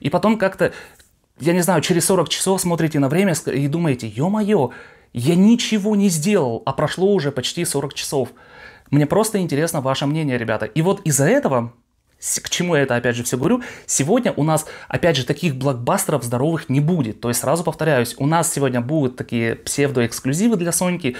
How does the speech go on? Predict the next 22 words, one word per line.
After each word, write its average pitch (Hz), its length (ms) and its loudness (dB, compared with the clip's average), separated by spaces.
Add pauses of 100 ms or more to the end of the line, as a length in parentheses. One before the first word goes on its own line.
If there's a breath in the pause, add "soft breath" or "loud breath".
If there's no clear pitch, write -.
(260 loud breath)
но 180 300 4
ничего 156 360 -2
такого 143 220 -2
сверхъестественного. 127 800 -4
Ребята, 143 360 0 (500 loud breath)
я 170 140 2
давно 208 220 2
с - 80 -6
вами 170 160 -2
не 143 140 0
виделся, 170 460 -6
и - 140 -10
я 131 300 -2
просто 143 460 -2
хотел 127 400 -2
с - 100 -6
вами 117 200 0
поговорить 120 420 -2
вот 110 120 -6
в 107 40 -8
этом 120 220 -4
интро. 147 360 0